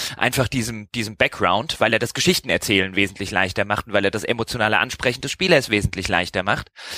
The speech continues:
Und, ähm, bei einem realen Konflikt wird's vielleicht noch ein bisschen einfacher, wie wir es jetzt mit dem Ersten und dem Zweiten Weltkrieg haben,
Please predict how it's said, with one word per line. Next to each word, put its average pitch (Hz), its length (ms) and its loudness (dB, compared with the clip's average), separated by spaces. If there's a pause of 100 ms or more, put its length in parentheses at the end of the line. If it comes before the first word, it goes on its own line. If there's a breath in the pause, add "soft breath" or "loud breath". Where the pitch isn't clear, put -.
(480 loud breath)
Und, 127 500 2 (840)
ähm, 117 280 4
bei 120 100 2
einem 120 120 0
realen 117 380 4
Konflikt 135 500 -2
wird's 127 200 0
vielleicht 117 360 0
noch 120 320 2
ein 151 80 -4
bisschen 110 340 -2
einfacher, 101 480 -2
wie 110 100 -4
wir 107 40 -2
es 104 80 -4
jetzt - 160 -2
mit 104 100 -12
dem - 40 -4
Ersten 104 260 -2
und 101 60 -10
dem 98 100 -12
Zweiten 117 320 -2
Weltkrieg 107 400 0
haben, 104 220 -2